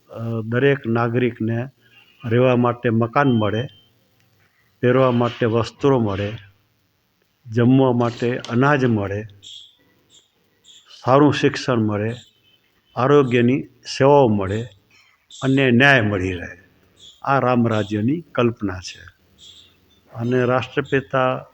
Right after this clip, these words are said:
મહાત્મા ગાંધી અને દુનિયાના બીજા મહાનુભાવોએ પણ કહ્યું છે કે આ દુનિયા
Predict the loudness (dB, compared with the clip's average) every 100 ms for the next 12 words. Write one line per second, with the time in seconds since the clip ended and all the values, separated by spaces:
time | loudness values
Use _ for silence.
0 | -8 -6 -4 -2 -2 0 2 4 2 -2
1 | -8 _ _ _ _ _ -20 -20 _ -2
2 | -2 0 2 4 4 4 2 0 2 2
3 | 2 4 2 2 2 2 -2 -4 2 2
4 | 2 -2 -8 -10 _ _ _ _ _ _
5 | _ -8 -4 -4 -2 -2 -2 0 0 0
6 | 0